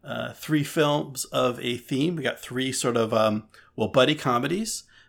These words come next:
Uh, we've got three films about odd couples, about, uh,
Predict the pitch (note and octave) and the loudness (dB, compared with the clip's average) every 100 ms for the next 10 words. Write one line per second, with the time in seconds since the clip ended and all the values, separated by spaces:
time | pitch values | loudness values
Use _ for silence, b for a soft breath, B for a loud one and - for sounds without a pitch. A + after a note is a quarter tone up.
0 | _ - G#2 G#2 G2+ G#2+ - B2 - C#3+ | _ -8 -6 -4 -6 -8 -2 -4 -2 -2
1 | C#3 - C3+ C3 A#2 G2 A2 G#2+ - A#2+ | 0 0 0 0 -2 0 2 2 2 2
2 | B2 - C#3 - D3+ D3 - - G2+ G#2+ | 2 0 -4 -2 -4 -6 -10 -12 -10 -10